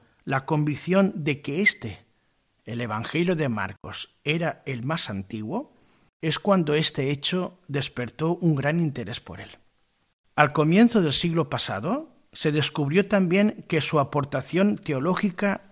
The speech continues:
era notable, pues su autor no era un mero recopilador de tradiciones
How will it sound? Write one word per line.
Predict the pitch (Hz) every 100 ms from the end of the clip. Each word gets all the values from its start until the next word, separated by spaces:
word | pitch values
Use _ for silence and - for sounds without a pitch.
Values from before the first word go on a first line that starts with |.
| -
era | 147 165
notable, | 180 131 - 147 147 120 92 - _ _ _ _ _ _ _ _ -
pues | 143 -
su | 143
autor | 123 - 202 202 220 - - - _
no | - 139 190
era | 214
un | 196
mero | 170 180 175
recopilador | 151 139 139 139 135 151 127 107 110 151 156 151
de | 135 127
tradiciones | - 123 117 113 135 151 139 131 - - -